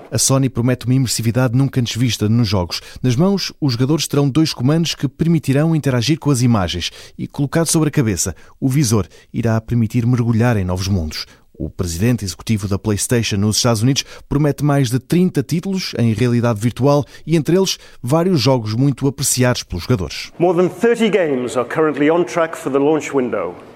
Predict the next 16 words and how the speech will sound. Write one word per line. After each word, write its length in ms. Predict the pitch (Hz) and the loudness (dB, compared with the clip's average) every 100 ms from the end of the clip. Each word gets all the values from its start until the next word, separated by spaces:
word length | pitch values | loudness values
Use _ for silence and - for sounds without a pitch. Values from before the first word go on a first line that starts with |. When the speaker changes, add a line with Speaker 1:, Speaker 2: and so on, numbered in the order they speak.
| - - | -20 -8
Speaker 2:
including 500 | 117 - 143 131 127 | -6 -2 0 2 2
much-loved 460 | 156 185 - 180 143 | 0 -2 -2 -2 0
franchises 840 | 165 165 170 160 160 147 165 127 | -2 0 0 0 2 0 -2 -2
with 120 | 117 - | -6 -4
Horizon 520 | 131 143 175 160 160 | 0 2 2 0 -2
Call 200 | - 160 | 0 0
of 120 | 131 | 0
the 60 | 127 | 0
Mountain, 480 | 127 160 - 208 214 - - - - - - 120 | 0 -2 -2 -8 -8 -16 -20 -20 -20 -20 -10 -2
No 160 | 147 | 0
Man's 260 | 143 143 139 | 2 0 -2
Sky 540 | - 175 185 202 208 - - - - | -2 0 2 0 -2 -6 -16 -10 -4
and 200 | 123 139 | 0 0
Resident 420 | 151 165 165 147 | 0 0 0 2
Evil 320 | 151 143 120 | 0 0 0
Village. 560 | 123 113 90 - - | -2 -2 -6 -10 -12